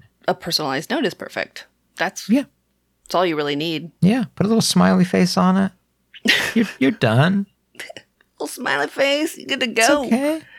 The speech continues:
Speaker 2: It's okay. <laughs> Okay,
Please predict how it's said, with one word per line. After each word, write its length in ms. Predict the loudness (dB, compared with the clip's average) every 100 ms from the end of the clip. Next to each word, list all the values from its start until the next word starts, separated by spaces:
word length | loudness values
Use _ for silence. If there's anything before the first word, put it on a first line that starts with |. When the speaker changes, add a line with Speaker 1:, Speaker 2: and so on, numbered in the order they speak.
| -12
Speaker 2:
It's 120 | -2
okay. 540 | 0 2 2 2 -2 -6 _ -2
<laughs> 80 | -2 -2 -8 -18 -20 -20 -20 _ _ _ 4
Okay, 600 | 4 4 4 6 6